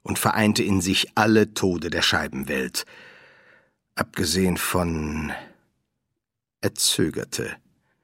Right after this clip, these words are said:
Irgendwo in seinem Innern gab es eine winzige leere Stelle.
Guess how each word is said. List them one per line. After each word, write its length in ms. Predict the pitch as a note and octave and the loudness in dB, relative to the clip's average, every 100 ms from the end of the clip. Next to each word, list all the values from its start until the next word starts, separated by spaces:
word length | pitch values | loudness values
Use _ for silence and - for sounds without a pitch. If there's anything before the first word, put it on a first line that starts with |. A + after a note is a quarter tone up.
| _ _ _ _ - | _ _ _ _ 4
Irgendwo 560 | E3+ D3 C3+ B2+ B2 | 6 6 0 4 2
in 120 | G#2+ | 2
seinem 280 | G2 G#2+ G#2 | 0 2 2
Innern 300 | G#2+ G#2+ F#2 | 2 0 2
gab 200 | F2+ F#2+ | 0 -2
es 140 | F#2+ - | -2 -2
eine 340 | G2 F#2+ F2+ | 0 -2 0
winzige 640 | C#3 D3+ - - C3 A#2 | -2 -2 -2 0 0 2
leere 520 | A2 F2 E2 D#2+ E2 D#2+ | 2 2 0 -4 -4 -2
Stelle. 560 | - - D2+ C2+ C2+ | -2 -2 -4 -4 -10